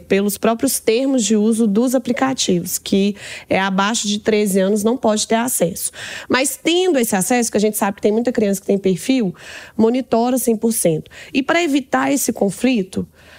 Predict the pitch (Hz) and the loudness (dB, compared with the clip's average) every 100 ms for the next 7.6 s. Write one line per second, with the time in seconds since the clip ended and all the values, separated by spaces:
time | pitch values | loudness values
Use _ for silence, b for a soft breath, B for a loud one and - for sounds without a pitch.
0 | B B B _ 285 277 294 339 311 294 | B B B _ 0 2 0 -2 -2 -2
1 | 262 269 247 269 254 240 240 247 - 262 | -2 -2 0 0 2 2 2 0 0 0
2 | 254 233 233 262 247 247 262 247 254 269 | 0 0 0 2 0 2 0 2 2 0
3 | 262 285 240 226 240 226 208 208 214 208 | 0 0 2 4 2 0 -2 0 0 2
4 | 208 202 - 202 220 220 190 202 233 202 | 2 0 0 0 0 2 2 2 2 2
5 | 202 220 233 294 277 - 220 - 214 208 | 2 2 2 2 0 2 -2 -2 -2 0
6 | 202 214 220 233 247 233 240 233 240 233 | 0 0 0 0 0 2 4 2 2 2
7 | 233 254 - 214 196 | 2 0 0 0 0